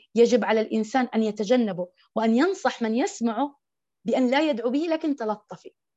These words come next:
الآن سندخل على فصل الإلحاح في الدعاء.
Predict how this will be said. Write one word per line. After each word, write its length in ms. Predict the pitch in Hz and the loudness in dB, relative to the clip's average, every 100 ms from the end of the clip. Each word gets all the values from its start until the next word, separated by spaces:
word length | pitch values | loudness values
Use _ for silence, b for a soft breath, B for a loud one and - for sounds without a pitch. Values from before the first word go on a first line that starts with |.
| _ _ b b b _ _ | _ _ b b b _ _
الآن 460 | 262 247 381 415 440 | 2 4 6 6 4
سندخل 540 | - 254 277 - 339 | 2 0 0 0 2
على 280 | 240 220 214 220 | 4 2 2 0
فصل 260 | 294 - | -4 -2
الإلحاح 560 | 302 240 214 214 240 - | -2 -2 -6 -6 -10 -6
في 100 | - | -6
الدعاء. 760 | 165 185 190 196 196 190 196 | -4 -4 -2 0 0 0 -2